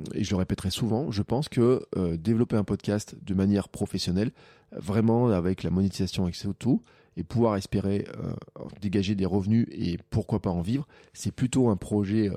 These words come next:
vingt-quatre, projet vingt-quatre mois, <laughs> qu'un projet vingt-quatre jours, ou qu'un projet, euh, deux, trois mois, ou quatre mois, ou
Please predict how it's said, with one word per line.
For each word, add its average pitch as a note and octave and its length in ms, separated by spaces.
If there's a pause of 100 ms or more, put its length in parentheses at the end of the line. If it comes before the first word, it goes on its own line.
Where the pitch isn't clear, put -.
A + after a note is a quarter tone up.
(120)
vingt-quatre, A2 540 (140)
projet G2+ 300
vingt-quatre G2+ 400
mois, A#2+ 200
<laughs> - 40
qu'un - 140
projet - 440
vingt-quatre G2 400
jours, B2 320 (460)
ou G2+ 60
qu'un G2 180
projet, G#2 520
euh, E2+ 720
deux, G#2+ 300
trois F#2+ 220
mois, G2+ 240
ou G2+ 60
quatre - 220
mois, G2+ 240
ou F#2 80